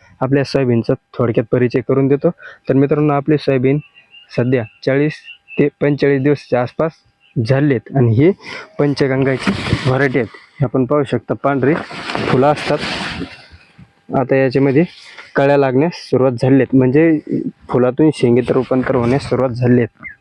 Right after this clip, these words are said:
आणि त्यामध्ये आपण तूर, सोयाबीन या असं दोन्ही मिश्र पीक पेरलेले आहेत. तर मित्रांनो, ज्यावेळेस पाऊस जास्त होतो,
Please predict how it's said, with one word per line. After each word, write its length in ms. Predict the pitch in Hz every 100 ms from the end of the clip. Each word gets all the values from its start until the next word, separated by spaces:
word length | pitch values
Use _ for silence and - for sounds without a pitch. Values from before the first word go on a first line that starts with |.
| - - - - _
आणि 120 | 120 117
त्यामध्ये 340 | 143 143 143 123
आपण 240 | - 143
तूर, 300 | 135 139 143 151
सोयाबीन 420 | - 123 120 143
या 220 | 127 143
असं 680 | 139 - 160 - - - 135
दोन्ही 220 | 139 143
मिश्र 300 | 135 135 123 110
पीक 160 | 170 - -
पेरलेले 300 | 123 117 117
आहेत. 440 | 113 - - -
तर 60 | -
मित्रांनो, 360 | 143 160 160 135
ज्यावेळेस 340 | 147 151 151 -
पाऊस 200 | 139 143 - -
जास्त 240 | 151 -
होतो, 160 | 123 110